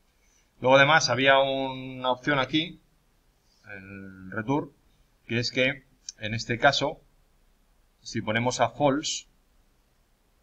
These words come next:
digamos que solo va a tener en cuenta el primer evento que se produce. ¿Veis? Por, ahora estoy pulsando y solo sale un,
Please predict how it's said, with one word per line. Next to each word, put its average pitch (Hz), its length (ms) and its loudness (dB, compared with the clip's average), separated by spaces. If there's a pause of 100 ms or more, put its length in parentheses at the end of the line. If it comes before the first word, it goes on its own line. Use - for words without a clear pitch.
(380)
digamos 117 400 -4
que 127 460 -2
solo 139 420 2
va 127 80 6
a 113 60 0
tener 117 180 0
en 117 140 -4
cuenta 127 540 -2
el 101 120 -10
primer 104 260 -4
evento 117 300 0
que 107 80 -8
se 107 140 -8
produce. 135 500 -4 (1120)
¿Veis? 120 180 -12
Por, 117 300 -6
ahora 120 180 2
estoy 139 180 -2
pulsando 165 640 -2 (300)
y 113 100 -4
solo 151 480 4
sale 147 540 0
un, 107 840 -8